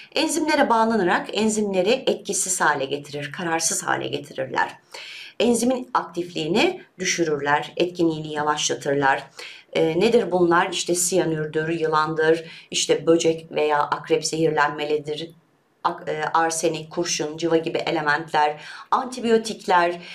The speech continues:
ve bazı metabolik son ürünler inhibitörlere örnek olarak verilebilir. Yine bakın ısı, ışık, P H belli bir yere kadar, e, olumlu etki ediyordu ama bunların fazlası ise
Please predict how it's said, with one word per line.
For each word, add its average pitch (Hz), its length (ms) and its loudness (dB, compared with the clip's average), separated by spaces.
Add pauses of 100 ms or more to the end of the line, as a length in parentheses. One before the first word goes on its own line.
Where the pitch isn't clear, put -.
(140)
ve 185 160 6
bazı 190 560 4
metabolik 185 500 0
son 214 400 2
ürünler 147 580 -2 (180)
inhibitörlere 143 760 -2
örnek 165 360 0
olarak 135 360 -8
verilebilir. 165 640 0 (300)
Yine 208 520 4 (260)
bakın 175 400 0 (1000)
ısı, 220 340 2
ışık, 214 320 0
P 214 60 0
H 190 320 2
belli 190 220 4
bir 185 140 0
yere 185 260 6
kadar, 175 420 2 (300)
e, 160 200 6
olumlu 185 400 4
etki 165 340 0
ediyordu 180 400 2
ama 339 300 2 (160)
bunların 190 560 2
fazlası 185 720 2
ise 339 580 2